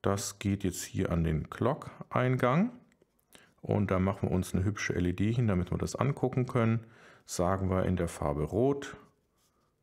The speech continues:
So, und hier die drei K neun. Kleines K. So, und dann haben wir hier, weil wir den noch nicht so häufig verwendet haben, bin ich hier mal ein bisschen ausführlicher.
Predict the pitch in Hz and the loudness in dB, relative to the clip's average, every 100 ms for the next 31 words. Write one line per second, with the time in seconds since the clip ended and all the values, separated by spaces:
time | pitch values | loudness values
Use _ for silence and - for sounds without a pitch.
0 | _ _ - - 110 120 127 127 - - | _ _ -10 -2 0 0 -2 -6 -16 -20
1 | - - 98 92 90 92 90 92 - 80 | -20 -8 -2 -2 -2 -2 -2 -4 -2 -2
2 | 85 - 82 82 95 151 240 247 - _ | -2 -2 0 2 2 2 0 -2 -14 _
3 | _ _ _ _ _ - _ _ _ _ | _ _ _ _ _ -20 _ _ _ _
4 | _ _ _ _ _ _ _ - - - | _ _ _ _ _ _ _ -20 -8 -4
5 | 95 104 - - 127 139 - _ _ _ | -4 -6 -8 -2 -2 -2 -8 _ _ _
6 | _ _ _ _ _ _ _ - - - | _ _ _ _ _ _ _ -20 -18 -18
7 | - - _ - - 110 160 123 127 117 | -18 -20 _ -4 2 4 2 2 4 4
8 | 120 147 143 131 117 117 110 123 123 117 | 4 4 4 4 4 2 2 4 4 2
9 | 117 - - - - - _ _ _ _ | 0 -8 -20 -20 -20 -20 _ _ _ _
10 | _ _ _ _ _ _ _ _ _ _ | _ _ _ _ _ _ _ _ _ _
11 | _ _ - 82 92 90 92 92 92 - | _ _ -4 -2 0 0 0 0 -2 -2
12 | 98 92 87 - - 95 139 139 123 107 | -2 -2 -4 -8 -2 0 0 -2 -2 0
13 | 92 95 - 87 85 - - - 127 - | -2 -2 -2 -2 -2 -4 -2 0 0 -2
14 | - 120 117 113 110 | -2 0 0 0 0